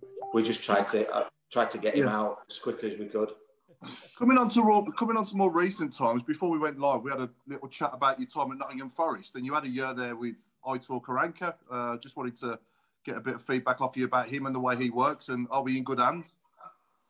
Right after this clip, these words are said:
Speaker 2: Well, yeah, I, I had a year with him. I moved up from the academy, uh, because he didn't have a goalkeeping coach, and I stayed there all season. Uh,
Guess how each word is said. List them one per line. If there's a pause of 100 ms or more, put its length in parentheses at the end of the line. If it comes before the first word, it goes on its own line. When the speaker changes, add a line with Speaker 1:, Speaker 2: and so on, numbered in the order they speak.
(600)
Speaker 2:
Well,
yeah,
I,
I
had
a
year
with
him.
I
moved
up
from
the
academy,
uh,
because
he
didn't
have
a
goalkeeping
coach,
and
I
stayed
there
all
season. (380)
Uh,